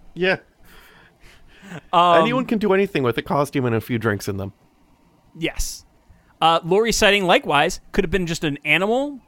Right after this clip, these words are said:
Speaker 2: being a weird dude, or a weird dude being a weird dude, right?
Speaker 1: Yeah.
Speaker 2: Um, admittedly, we'll have no fucking clue what either of these people saw in either case,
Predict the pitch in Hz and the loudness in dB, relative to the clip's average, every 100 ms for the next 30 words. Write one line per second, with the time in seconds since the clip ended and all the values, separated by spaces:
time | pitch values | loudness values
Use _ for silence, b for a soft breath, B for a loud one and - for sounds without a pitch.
0 | - 180 156 139 156 185 185 226 285 277 | -8 -4 -2 0 2 2 0 -2 -2 -4
1 | - 175 165 220 247 214 302 220 202 - | -2 -2 -2 -2 -2 0 0 -2 -6 -16
2 | _ 208 240 233 202 254 160 269 151 127 | _ -2 0 -2 -2 -4 -4 -4 -4 -8
3 | - - _ _ _ _ _ 156 185 - | -18 -20 _ _ _ _ _ -2 0 -2
4 | _ 139 185 - _ - 151 156 151 151 | _ -2 -2 -4 _ -2 2 4 2 -4
5 | 160 _ _ _ _ _ _ _ _ 208 | -12 _ _ _ _ _ _ _ _ 2
6 | 208 277 254 233 240 196 247 269 185 - | 2 2 0 -4 -2 0 0 0 -4 -6
7 | 185 214 233 277 233 226 _ - 220 226 | -4 -2 0 -2 -6 -10 _ -6 -6 -6
8 | 202 220 233 196 214 208 190 196 196 196 | -6 -4 -4 -4 -8 -6 -2 -2 -2 -2
9 | 202 185 170 - 175 - 185 190 156 135 | -2 -2 -6 -6 -6 -4 -2 -2 -4 -8
10 | 135 156 156 | -8 -8 -8